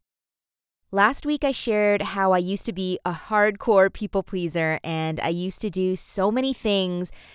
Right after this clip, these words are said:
to get other people's approval and validation. Check out that episode first. It's called Signs of a People Pleaser, because in this episode, I'm gonna be sharing some tips to help you stop being a people pleaser.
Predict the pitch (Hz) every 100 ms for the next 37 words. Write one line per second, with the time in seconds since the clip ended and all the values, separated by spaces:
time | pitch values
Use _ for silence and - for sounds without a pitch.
0 | - - 185 202 - 180 185 - 185 180
1 | 170 160 156 - 180 - 226 220 202 214
2 | 202 208 - 175 170 165 165 160 156 156
3 | 160 151 113 - - - _ - 254 311
4 | 302 277 233 254 240 208 196 143 - -
5 | 190 - - 196 185 170 - 202 220 247
6 | 240 - 196 180 180 - 185 175 - 151
7 | 139 101 80 - 165 - 170 156 - 151
8 | 156 311 - 208 208 196 170 170 185 -
9 | - - 185 202 247 302 - 240 226 226
10 | 190 190 - - 196 185 180 165 - 175
11 | 156 - 151 143 131 147 139 135 143 127
12 | 90 69